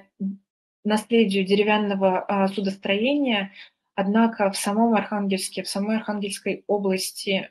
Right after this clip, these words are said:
э, и вообще практически во всем мире существуют, а, множество сообществ разных реконструкторов, реставраторов,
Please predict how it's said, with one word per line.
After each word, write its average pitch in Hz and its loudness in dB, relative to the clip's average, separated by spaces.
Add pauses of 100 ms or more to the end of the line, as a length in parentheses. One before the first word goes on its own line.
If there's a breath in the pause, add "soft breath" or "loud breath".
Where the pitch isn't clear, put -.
э, 175 -6
и 208 -2
вообще 196 0
практически - -6
во 185 -6
всем 196 0
мире 233 2
существуют, 208 -4 (840 loud breath)
а, 208 0 (200)
множество 214 4
сообществ 202 0
разных 202 2
реконструкторов, 226 -2
реставраторов, 214 0